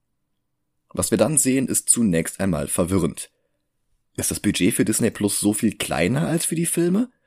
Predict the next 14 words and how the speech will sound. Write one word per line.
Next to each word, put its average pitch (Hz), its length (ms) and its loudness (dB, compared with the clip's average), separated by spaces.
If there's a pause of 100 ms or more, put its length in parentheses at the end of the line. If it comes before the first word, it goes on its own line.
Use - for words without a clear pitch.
(160)
dass 110 160 -4
das 104 180 0
riesige 110 440 0
Raumschiff, 104 400 0
das 104 140 -2
den 104 140 -2
gesamten 95 380 -2
Screen 110 480 -2
einnimmt, 101 480 0
im 95 240 2
What-If-Stil 104 720 -2
animiert 156 380 -2
werden 165 200 0
muss? 190 320 -4